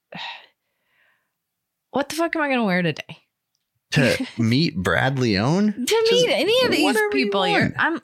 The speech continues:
Speaker 1: I, well, all my clothes suck.
Speaker 2: No,
Speaker 1: And
Speaker 2: don't
Speaker 1: then
Speaker 2: even go there.
Speaker 1: <laughs>
Speaker 2: I don't want Scout to hear this.
Speaker 1: <laughs> No.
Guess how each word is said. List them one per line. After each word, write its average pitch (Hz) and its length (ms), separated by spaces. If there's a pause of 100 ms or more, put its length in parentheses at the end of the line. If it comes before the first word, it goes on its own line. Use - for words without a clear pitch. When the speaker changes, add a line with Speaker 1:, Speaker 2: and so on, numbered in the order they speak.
Speaker 1:
I, 320 140 (160)
well, 392 160
all 392 120
my 466 180
clothes 381 280
suck. 208 400 (360)
Speaker 2:
No, 90 560 (180)
Speaker 1:
And - 160
Speaker 2:
don't 98 120
Speaker 1:
then 101 80
Speaker 2:
even 80 180
go 55 180
there. 50 280
Speaker 1:
<laughs> - 40
Speaker 2:
I 117 160 (240)
don't 135 160
want - 140
Scout 95 220
to 87 60
hear 87 200
this. 82 300 (200)
Speaker 1:
<laughs> 254 100 (1600)
No. 208 380